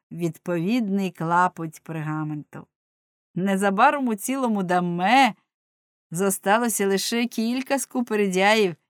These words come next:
які ні за що не хотіли купувати індульгенцій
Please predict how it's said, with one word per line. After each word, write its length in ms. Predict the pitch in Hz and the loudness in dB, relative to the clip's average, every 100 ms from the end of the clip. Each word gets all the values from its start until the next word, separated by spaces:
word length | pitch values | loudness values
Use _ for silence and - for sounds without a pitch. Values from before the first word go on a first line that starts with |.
| - | -2
які 300 | 180 175 180 | -2 0 -2
ні 180 | 175 | -2
за 220 | 156 175 220 | -2 0 -2
що 220 | - 185 | -2 -4
не 140 | 185 | -4
хотіли 420 | 180 185 185 180 | -4 -4 -2 -4
купувати 580 | 170 160 170 170 175 170 | -4 -8 -8 -4 -4 -4
індульгенцій 840 | 160 160 165 190 247 233 - 165 | -6 -4 -4 0 0 0 -2 -6